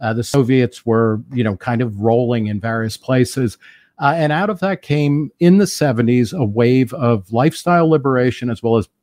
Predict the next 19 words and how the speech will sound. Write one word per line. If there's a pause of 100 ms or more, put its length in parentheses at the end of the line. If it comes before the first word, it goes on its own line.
(140)
deregulation
at
the
federal
level, (280)
giving
rise
ultimately
to,
uh,
uh,
the
eighties,
where
there
was
a
robust
economy.